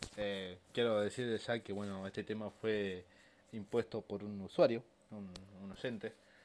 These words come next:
eh, y yo quería, cuando llamé anteriormente a Ulises, le había comentado que,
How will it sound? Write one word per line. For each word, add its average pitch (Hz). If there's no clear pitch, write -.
eh, 90
y 80
yo 101
quería, 87
cuando 85
llamé 95
anteriormente 98
a -
Ulises, 104
le 90
había 87
comentado 90
que, 101